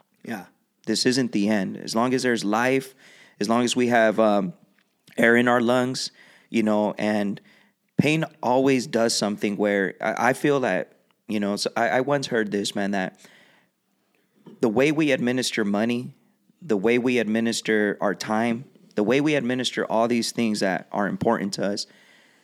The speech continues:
Speaker 2: we also have a responsibility to administer pain.
Speaker 1: Hundred percent.
Speaker 2: You know, the way we administer it, when we go through hardships, what do we learn from it? What do we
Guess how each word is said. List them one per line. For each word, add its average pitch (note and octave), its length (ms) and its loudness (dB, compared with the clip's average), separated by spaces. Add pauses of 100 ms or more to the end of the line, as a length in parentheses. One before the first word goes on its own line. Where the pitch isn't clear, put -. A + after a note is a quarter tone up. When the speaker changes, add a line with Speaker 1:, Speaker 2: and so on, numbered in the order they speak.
(140)
Speaker 2:
we A#2+ 140 4
also B2+ 260 4
have A#2+ 160 2
a A2 60 0
responsibility G2+ 840 -2
to - 160 -2
administer F#2 460 -4
pain. - 440 -10 (200)
Speaker 1:
Hundred C3 180 -6
percent. A#2 380 -12 (160)
Speaker 2:
You G2+ 120 -2
know, G2+ 100 0
the G#2 120 2
way A2+ 260 4
we A#2 220 2
administer G#2+ 600 0
it, F2+ 140 -2
when G2+ 160 -2
we A#2 140 2
go A#2+ 240 2
through B2 220 -4
hardships, A2+ 540 0 (560)
what A#2 280 2
do C3 80 2
we A2+ 120 4
learn G2+ 300 2
from E2+ 220 -4
it? - 180 -12 (160)
What A2 360 2
do B2+ 140 2
we G#2+ 500 2